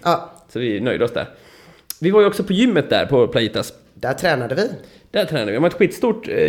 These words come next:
Speaker 2: gym där.
Speaker 1: Mm.
Speaker 2: Eh, både inomhusgym och utomhusgym har de. Och crossfit-gym. Vi var på det vanliga inomhusgymmet då.
Speaker 1: Vi var inte på crossfit-gymmet.
Speaker 2: Inte idag heller. Men jävlar vad skönt det var att få gymma lite.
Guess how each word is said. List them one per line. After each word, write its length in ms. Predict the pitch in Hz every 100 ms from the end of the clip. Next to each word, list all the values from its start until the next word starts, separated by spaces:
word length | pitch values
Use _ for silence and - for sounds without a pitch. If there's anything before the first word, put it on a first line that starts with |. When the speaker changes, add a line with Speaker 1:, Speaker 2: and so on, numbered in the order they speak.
| 180
Speaker 2:
gym 160 | 135
där. 160 | 117 - - 139
Speaker 1:
Mm. 180 | 226 - - - - _ _ _ _ -
Speaker 2:
Eh, 60 | 117
både 200 | 151 147
inomhusgym 520 | 127 123 131 147 208
och 40 | 175
utomhusgym 460 | - 120 117 113
har 100 | 107
de. 120 | 85 - - - - _ _
Och 220 | - 120
crossfit-gym. 480 | 127 - 110 113 113 113 - _ - - _
Vi 120 | -
var 120 | 143 135
på 120 | 143
det 60 | 131
vanliga 280 | 131 120
inomhusgymmet 680 | 117 127 117 117 - 185 -
då. 120 | - - -
Speaker 1:
Vi 120 | 170 175
var 220 | 170 -
inte 440 | 185 151 123 - 139
på 120 | 135
crossfit-gymmet. 800 | - - - - - 165 170 - _ - -
Speaker 2:
Inte 240 | - 151 147
idag 140 | 123
heller. 260 | 117 95 - - - 233 160 - _
Men 280 | - 151 147
jävlar 300 | 160 156 156
vad 120 | 170
skönt 220 | 147 120 127
det 60 |
var 200 | 120 110
att 180 | 113 -
få 340 | - 120 107
gymma 300 | 107 135 120
lite. 240 | 170 -